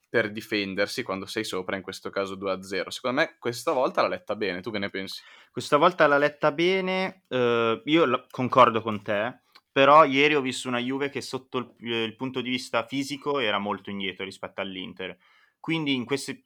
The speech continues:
Speaker 2: questi tipo di partite secondo me i cambi li puoi fare anche dopo, perché si vedeva dagli strappi di Barella che i giocatori dell'Inter, di Hakimi, i giocatori dell'Inter stavano meglio rispetto a quelli della Juventus fisicamente.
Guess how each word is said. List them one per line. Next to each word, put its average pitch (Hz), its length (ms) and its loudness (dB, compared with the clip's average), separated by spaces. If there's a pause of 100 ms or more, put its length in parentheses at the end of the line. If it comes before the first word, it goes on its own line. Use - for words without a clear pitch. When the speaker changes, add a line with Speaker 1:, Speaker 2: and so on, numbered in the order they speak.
Speaker 2:
questi 147 260 -4
tipo 147 240 -4
di 143 100 0
partite 139 460 -2
secondo 123 240 -4
me 131 100 0
i 127 40 0
cambi 127 260 2
li 117 100 -4
puoi 113 120 -8
fare 104 180 0
anche 104 220 -6
dopo, 120 540 0 (260)
perché 110 240 -2
si - 160 -6
vedeva 107 320 0
dagli 101 180 0
strappi 104 400 -4
di 104 100 -6
Barella 104 600 2
che - 240 -10 (100)
i 123 120 -12
giocatori 120 340 -2
dell'Inter, 113 340 -4
di 107 80 -4
Hakimi, 107 480 -4
i 104 40 -10
giocatori 123 320 -6
dell'Inter 107 220 -6
stavano 98 360 -4
meglio 95 340 -6
rispetto 92 360 -14
a - 20 -10
quelli 95 160 -10
della 92 160 -10
Juventus 98 480 -14
fisicamente. 90 800 -12